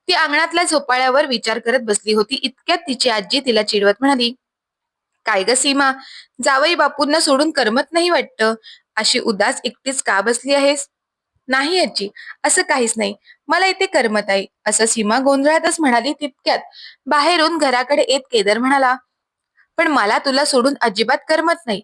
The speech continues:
म्हणून मीच इकडे आलोय." केदारला पाहून सीमाला आश्चर्य वाटले.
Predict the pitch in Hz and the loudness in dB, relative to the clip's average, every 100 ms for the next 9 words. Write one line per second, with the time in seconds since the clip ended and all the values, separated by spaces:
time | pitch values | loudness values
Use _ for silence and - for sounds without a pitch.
0 | _ 226 240 240 226 277 294 277 262 254 | _ -2 0 0 0 0 0 0 0 2
1 | 208 175 - _ _ _ 214 190 202 196 | 0 -4 -10 _ _ _ 0 0 0 -2
2 | 202 202 220 254 220 202 214 254 262 - | 0 0 0 0 -2 0 2 0 -2 0
3 | 311 285 214 - 185 | 2 2 0 -4 -12